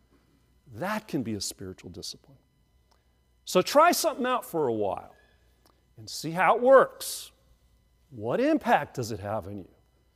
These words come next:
Does it boost your sense of God's love for you? Does it quiet your racing mind or give you a sense of peace or purpose?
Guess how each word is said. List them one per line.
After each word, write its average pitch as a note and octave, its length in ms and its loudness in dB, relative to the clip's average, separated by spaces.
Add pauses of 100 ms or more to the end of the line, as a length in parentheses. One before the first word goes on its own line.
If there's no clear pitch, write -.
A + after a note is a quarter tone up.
(500)
Does E3+ 280 6
it A2 260 -4
boost F3 380 -2
your A3+ 160 -4
sense A3+ 440 -8
of G3+ 180 -2
God's G3 380 -6
love F#3 240 -4
for A3 180 -12
you? A3 340 -10 (880)
Does F3 240 4
it - 180 -2
quiet A3+ 680 -2
your F3+ 200 -4
racing E3+ 640 -2
mind E3 480 -4
or C3+ 120 -4
give C3+ 240 -10
you F3+ 180 -6
a B2+ 40 -6
sense D#3+ 360 -10
of G2+ 200 -12
peace - 580 -12
or G2+ 80 -10 (140)
purpose? F#3 640 -4